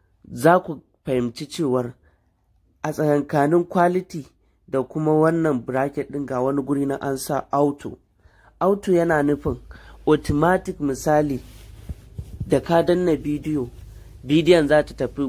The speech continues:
gurin da ya fi ko'ina nauyi a cikin YouTube. Misali yanzu a ce wannan bidiyon da muke kalla ta Usman Fasaha,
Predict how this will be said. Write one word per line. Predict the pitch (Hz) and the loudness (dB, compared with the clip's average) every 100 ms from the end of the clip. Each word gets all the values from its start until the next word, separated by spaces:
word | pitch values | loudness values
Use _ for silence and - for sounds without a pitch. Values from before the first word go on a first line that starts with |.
| 117 | -2
gurin | 156 156 156 | 0 0 -2
da | 123 | -4
ya | 131 | -4
fi | 135 127 | -4 -8
ko'ina | - 160 135 127 | -4 -2 -2 -4
nauyi | 123 131 131 139 | -2 -2 -2 -2
a | - | -4
cikin | 117 - - 127 123 - - - - | -6 -8 -6 -4 -4 -10 -20 -20 -14
YouTube. | 135 143 147 147 - - | 0 2 2 -2 -10 -10
Misali | 127 123 165 175 170 | -8 0 2 2 2
yanzu | 143 131 147 | -2 -2 -4
a | 135 | -4
ce | - 151 | -4 -4
wannan | 147 160 151 127 | -2 -2 -4 -6
bidiyon | 131 131 156 131 - - - | -8 -4 -2 -2 -4 -12 -6
da | 131 | -2
muke | 135 143 139 | 0 -2 -4
kalla | 131 127 127 | -2 0 -2
ta | 127 143 | -4 -10
Usman | 131 - 135 | -12 -8 -8
Fasaha, | 127 120 143 143 139 | -8 -10 -6 -4 -4